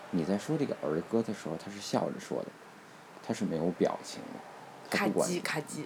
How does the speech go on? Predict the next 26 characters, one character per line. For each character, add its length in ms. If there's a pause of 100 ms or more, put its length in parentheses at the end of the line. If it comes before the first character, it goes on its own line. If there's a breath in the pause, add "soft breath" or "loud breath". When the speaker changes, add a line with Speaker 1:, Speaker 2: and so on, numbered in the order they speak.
Speaker 1:
对， 200
Speaker 2:
嗯， 40 (100)
Speaker 1:
对， 120
Speaker 2:
是 160
这 100
样。 20
Speaker 1:
它 40
不 0
管 260
是 60
经 260
历 80
了 80
多 160
么 140
恐 280
怖 120
的 80
事 120
情， 160 (360)
它 100
没 140
有 100
尖 320
叫， 140
Speaker 2:
啊， 120